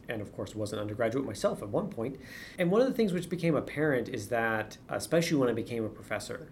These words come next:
is that undergraduates don't understand what it is I do, like, at all. <laughs> And so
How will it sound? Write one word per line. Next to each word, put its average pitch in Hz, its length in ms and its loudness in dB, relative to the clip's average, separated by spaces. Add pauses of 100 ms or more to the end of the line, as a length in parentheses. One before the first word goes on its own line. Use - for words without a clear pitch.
is 104 100 -8
that 104 320 -2
undergraduates 131 680 2
don't 123 380 0
understand 110 760 -2 (100)
what 107 300 -2
it 110 100 2
is 104 400 -2 (160)
I - 80 -8
do, 101 400 -2 (260)
like, 110 160 -4
at 104 140 2
all. 104 420 0 (200)
<laughs> - 340 -6 (600)
And 135 220 8
so 131 640 10